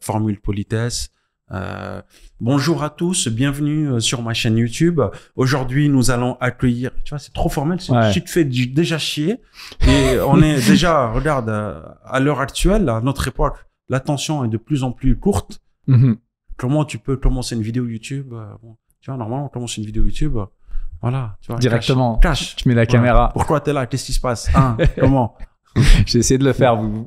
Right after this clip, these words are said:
Speaker 2: vous regarderez le début.
Speaker 1: Ouais, regardez le début, ouais.
Speaker 2: <laughs> C'est pour
Speaker 1: Ouais.
Speaker 2: ceux qui, qui sont allés à la fin <laughs> directement.
Speaker 1: Ouais.
Speaker 2: Euh, du coup, la dernière question que je voulais te poser, c'est... Euh,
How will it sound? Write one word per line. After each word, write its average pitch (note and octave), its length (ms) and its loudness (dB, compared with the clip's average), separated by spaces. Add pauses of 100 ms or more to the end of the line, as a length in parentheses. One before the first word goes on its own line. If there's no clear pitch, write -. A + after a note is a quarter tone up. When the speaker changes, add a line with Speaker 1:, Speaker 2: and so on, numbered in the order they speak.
(120)
Speaker 2:
vous A#2 80 2
regarderez A2+ 340 2
le A2+ 60 2
début. A2+ 300 4
Speaker 1:
Ouais, B2 80 8
regardez A#2 420 2
le G#2+ 140 0
début, A2+ 140 0
ouais. G2+ 300 0
Speaker 2:
<laughs> F3 160 2
C'est F#3+ 60 2
pour E3+ 240 2
Speaker 1:
Ouais. D#3 80 4
Speaker 2:
ceux E3 140 2
qui, C#3+ 400 0
qui C#3+ 100 -8
sont D3 140 0
allés B2+ 160 2
à A#2+ 80 0
la A#2 100 2
fin D3+ 200 0
<laughs> - 40 4
directement. C3 720 0
Speaker 1:
Ouais. - 260 -2 (640)
Speaker 2:
Euh, B2+ 240 4
du B2+ 140 0
coup, E3+ 120 2
la D#3 120 4
dernière C#3 320 2
question D3 320 2
que C3 140 2
je A#2+ 60 0
voulais B2 160 2
te B2 60 -8
poser, C3 300 2
c'est... C3 420 0
Euh, G#2 200 2